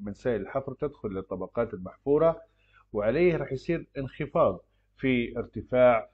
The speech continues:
عمود سائل الحفر داخل البير، ونتيجة لذلك راح يصير انخفاض للهيدروستاتيك بريشر، فقد يتغلب الفورميشن بريشر على الهيدروستاتيك بريشر ويصير عندي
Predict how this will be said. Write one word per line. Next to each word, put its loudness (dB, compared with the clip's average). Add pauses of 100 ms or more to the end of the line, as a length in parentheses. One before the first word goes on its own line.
(180)
عمود -4
سائل -2
الحفر -8
داخل -6
البير، -4
ونتيجة -6
لذلك -2
راح -10
يصير -6
انخفاض -2
للهيدروستاتيك -8
بريشر، 0 (320)
فقد -2
يتغلب 0
الفورميشن -6
بريشر -4
على -4
الهيدروستاتيك -8
بريشر -4
ويصير -4
عندي -8